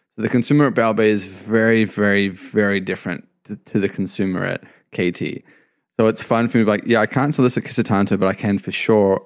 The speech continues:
at Bao Bei," or vice versa, you know? And, like, I try to not be biased and go in there and be like, "Yeah, this wine's delicious, but I can't sell it." And at the end of the day, I'm in a business to make money.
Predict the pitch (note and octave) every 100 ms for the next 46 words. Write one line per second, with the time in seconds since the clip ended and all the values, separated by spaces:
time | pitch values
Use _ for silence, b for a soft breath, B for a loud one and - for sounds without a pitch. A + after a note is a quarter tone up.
0 | - F#2+ - F2 F2+ F#2 G2 B2+ A#2 G#2+
1 | F#2+ - G2 - G#2+ B2+ b b b b
2 | - G#2+ G2 B2 A#2+ G2+ F#2 - G#2 G#2
3 | G#2+ - A2 G#2 G#2 G2+ G2+ G#2+ G2+ G2+
4 | _ _ _ _ _ _ _ _ - G#2
5 | G2 A2 A2 G#2+ G2 G2 G2 G2+ F#2+ F#2
6 | F#2+ G#2+ G2 F#2 G2 G2 G2 G2+ F#2+ F#2
7 | F#2+ - F2+ F#2+ F2+ G#2 G2+ - G2 -
8 | F2 - F#2 G2 C#3 A2 G#2+ G#2+ B2 A2+
9 | G2+ G2 F#2+ B B B B _ - G#2
10 | G#2+ F#2+ F2 G2 G2 - F2 F2 F2+ F2+
11 | - -